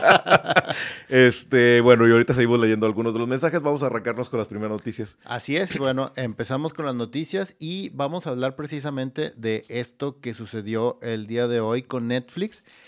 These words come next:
Speaker 2: lo cual me parece bien interesante porque, como bien mencionaste tú hace un momento, eh, pues Netflix ahora sí dijo, "Va, o
Speaker 1: Ujú.
Speaker 2: sea, aquí están todas mis horas de reproducción de todos mis programas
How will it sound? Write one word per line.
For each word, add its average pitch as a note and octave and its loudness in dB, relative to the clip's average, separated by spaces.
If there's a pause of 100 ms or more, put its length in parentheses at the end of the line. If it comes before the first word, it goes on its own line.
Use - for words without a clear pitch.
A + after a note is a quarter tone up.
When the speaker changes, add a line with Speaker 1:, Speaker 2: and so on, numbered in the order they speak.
(260)
Speaker 2:
lo B2+ -6
cual F#3+ -4
me B3+ 2
parece D3+ -4
bien E3+ -2
interesante D3 -4
porque, A2 -6
como A#2 -4
bien B2+ -2
mencionaste C#3+ -6
tú C3+ -2
hace A#2+ -6
un C3 -6
momento, C3 -6 (400)
eh, G2+ -6
pues A2 -12
Netflix A#2+ -4
ahora E3 2
sí E3 -2
dijo, D#3 -2 (140)
"Va, D3 -2 (220)
o A#2+ -6
Speaker 1:
Ujú. A#2+ -4
Speaker 2:
sea, A2+ -2
aquí A#2 -4
están F#3 -4 (120)
todas E3 0
mis E3+ -6
horas D#3+ -2
de E3 0
reproducción C3+ -6
de D3 -4
todos D3 -2
mis D#3+ -10
programas C#3 -4